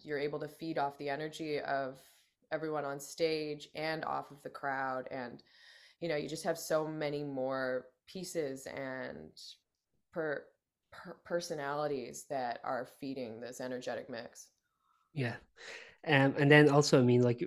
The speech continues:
Speaker 2: recently, I think, uh, only last week, in fact, you released, uh, an E-, uh, an E P featuring, uh, Blessed Touch, No More Bodies, Werewolf, and, uh, Breakup Party.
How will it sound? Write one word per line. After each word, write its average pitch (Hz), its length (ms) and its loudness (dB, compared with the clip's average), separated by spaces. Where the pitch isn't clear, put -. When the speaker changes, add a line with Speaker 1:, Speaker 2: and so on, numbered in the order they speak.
Speaker 2:
recently, 135 440 8
I - 20 2
think, 151 220 4
uh, 139 260 6
only 143 160 8
last 127 260 2
week, 147 200 4
in 127 80 2
fact, 120 240 0
you 123 80 2
released, 120 360 4
uh, 127 40 2
an 123 340 0
E-, 123 360 2
uh, 117 40 -4
an 120 220 -2
E 127 80 2
P 123 300 2
featuring, 120 560 0
uh, 117 280 2
Blessed 135 280 0
Touch, - 460 0
No 131 100 4
More 123 220 4
Bodies, 120 480 2
Werewolf, 117 440 2
and, 117 420 2
uh, 113 420 0
Breakup 120 340 4
Party. 113 380 0